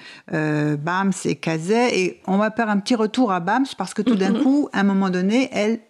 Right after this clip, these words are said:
Speaker 1: elle vient vers d'autres thématiques.
Speaker 2: Oui, bah, en fait, et Bams, finalement, elle a fait un seul album, euh, rap,
Speaker 1: Ouais.
Speaker 2: qui est ce, son album de, de mille neuf cent quatre-vingt-dix-neuf, où elle parle des questions de racisme, mais elle parle beaucoup depuis le début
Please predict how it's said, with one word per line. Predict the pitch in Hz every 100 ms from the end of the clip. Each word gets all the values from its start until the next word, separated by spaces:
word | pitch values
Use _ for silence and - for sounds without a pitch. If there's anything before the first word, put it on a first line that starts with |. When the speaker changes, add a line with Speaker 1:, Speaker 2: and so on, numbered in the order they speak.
| _ -
Speaker 1:
elle | 202 190
vient | 185 214 233 220
vers | 202
d'autres | 190 247 254 226
thématiques. | 226 226 226 - 269 - -
Speaker 2:
Oui, | 226 254 240 - -
bah, | 240 233 - - - -
en | 226
fait, | 226 294 202 -
et | 220 214
Bams, | 202 277
finalement, | 302 - 208 220
elle | 240
a |
fait | 214 214
un | 208
seul | - 233 226 202 175
album, | - 190 190 208 185
euh, | 190
rap, | 185
Speaker 1:
Ouais. | 175 - - _ _
Speaker 2:
qui | -
est | 202
ce, | - 190 185
son | 196 190
album | 185 190 196
de, | 185 180 175
de | 165 190
mille | 196
neuf | 196
cent | 208
quatre-vingt-dix-neuf, | 208 202 190 190 196 - 311 - - - - - -
où | 262
elle | 277
parle | 294 285
des | 247
questions | 226 - 220
de |
racisme, | 202 208 277 277
mais | 262
elle | 208
parle | 214 208
beaucoup | 190 262 - 302
depuis | 247 233
le | 214
début | 196 214 294